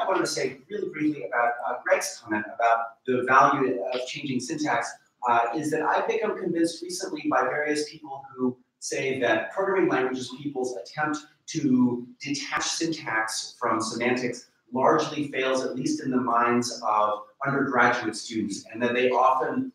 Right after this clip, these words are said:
leave remembering, like, "Oh yeah, the one with the parentheses was like this, and the other one was like this." But maybe I can put this in a positive sense. I think that when, if we do some kind of syntactic redesign,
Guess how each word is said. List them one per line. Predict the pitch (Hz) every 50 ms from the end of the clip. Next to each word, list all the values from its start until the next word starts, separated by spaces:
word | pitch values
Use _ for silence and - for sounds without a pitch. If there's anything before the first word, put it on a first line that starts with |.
| _ -
leave | 143 139 131 131 131 131 127
remembering, | 127 127 120 123 123 123 120 120 120 120 117 117
like, | 117 123 120 117 - - -
"Oh | - 160
yeah, | 160 156 147 135 135 135 - - - _
the | 151 143
one | 165 165 165
with | 160 151 147
the | 139
parentheses | - - 139 135 135 135 - - - - - 127 123 - -
was | - - 117 -
like | 110 113 - 110 107 - -
this, | 123 120 - -
and | 247 247
the | - -
other | 117 113 - -
one | - 123 117
was | - - -
like | 107 - - - -
this." | - - - - - - _ _ _ - - -
But | 143 147
maybe | 151 180 196 214
I | 208 - 165
can | 165 -
put | 165 156
this | - 143 - 127
in | 127
a | 127
positive | - - 175 190 - - - 147 139 -
sense. | - 117 - - - _ _ _ _ _ 143
I | 160 160
think | - - 220 226 226 - - -
that | 151 143 - - - -
when, | 143 139 135 139 143 - - - - - _ _ - - -
if | 175 185 190 190 190
we | 196 - -
do | 180 175 165
some | - 165 160 156 147
kind | 147 147 143
of | 147 -
syntactic | - - 127 123 127 123 123 - 123 123 - _ -
redesign, | 151 - - - - - 117